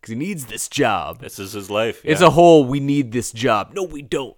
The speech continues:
Speaker 1: kinda scene,
Speaker 2: Right.
Speaker 1: 'cause we can do all this illegal shit instead 'cause we're old cops.
Speaker 2: <laughs>
Speaker 1: And Jeff Fahey storms out of there. And then he, like, rips the garage door open and says, like,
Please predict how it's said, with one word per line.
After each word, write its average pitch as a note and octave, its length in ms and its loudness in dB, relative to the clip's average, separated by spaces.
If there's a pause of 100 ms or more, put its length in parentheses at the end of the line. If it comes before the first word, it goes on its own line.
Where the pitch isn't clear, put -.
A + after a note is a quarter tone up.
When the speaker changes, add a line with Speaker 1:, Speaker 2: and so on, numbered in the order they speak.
(120)
Speaker 1:
kinda A2 240 -10
scene, F#2+ 380 -10
Speaker 2:
Right. D#2 120 -14
Speaker 1:
'cause B2+ 140 -10
we D#3+ 80 -4
can E3 160 -4
do E3+ 120 0
all D#3 140 0
this D#3 180 -6
illegal D3+ 400 -8
shit A2+ 320 -18
instead D3+ 520 -16
'cause D3+ 120 -20
we're E3 240 -18
old D#3+ 240 -14
cops. - 440 -20 (240)
Speaker 2:
<laughs> G2+ 880 -12
Speaker 1:
And A2+ 120 -10
Jeff C3 220 -2
Fahey B2+ 320 -4
storms G2 720 -10
out F2 240 -12
of E2+ 80 -18
there. - 320 -18 (1400)
And G2 160 -12
then F#2+ 100 -10
he, F#2+ 120 -10
like, F2+ 280 -12
rips F#2 580 -14
the G2+ 120 -14
garage F2+ 580 -14
door F2+ 320 -14
open F#2+ 240 -16
and G2 140 -20
says, - 260 -20
like, - 220 -20